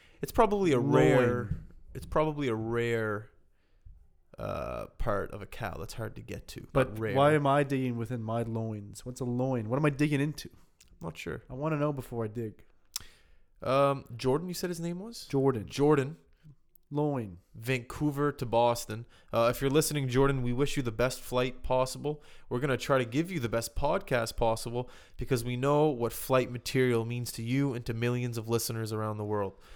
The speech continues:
Speaker 1: So without further ado, I'd like to introduce everybody, or welcome, excuse me, everybody to episode number sixty-four of the
Speaker 2: The
Speaker 1: High
Speaker 2: Button
Speaker 1: Pod
Speaker 2: Cast?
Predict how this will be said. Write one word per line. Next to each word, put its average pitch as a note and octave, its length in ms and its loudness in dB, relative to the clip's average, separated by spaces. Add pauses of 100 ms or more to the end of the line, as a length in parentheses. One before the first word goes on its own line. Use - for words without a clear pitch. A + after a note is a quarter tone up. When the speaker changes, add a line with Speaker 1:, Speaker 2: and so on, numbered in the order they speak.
(220)
Speaker 1:
So A2+ 280 2
without D3 380 4
further D3+ 380 4
ado, D3 340 4
I'd B2 120 4
like B2+ 160 4
to C3 140 0
introduce C#3+ 560 -2 (100)
everybody, B2 800 2
or A#2+ 160 4
welcome, C3 400 4
excuse A2+ 380 -4
me, A2+ 160 -6
everybody A#2 520 2 (280)
to G#2 120 2
episode B2 460 2
number B2 240 2
sixty-four B2+ 800 2
of C3 420 6 (300)
the A#2 80 2
Speaker 2:
The C3+ 80 4
Speaker 1:
High C3 400 10 (200)
Speaker 2:
Button C3+ 420 4 (100)
Speaker 1:
Pod C#3 480 12 (760)
Speaker 2:
Cast? F#3 480 -6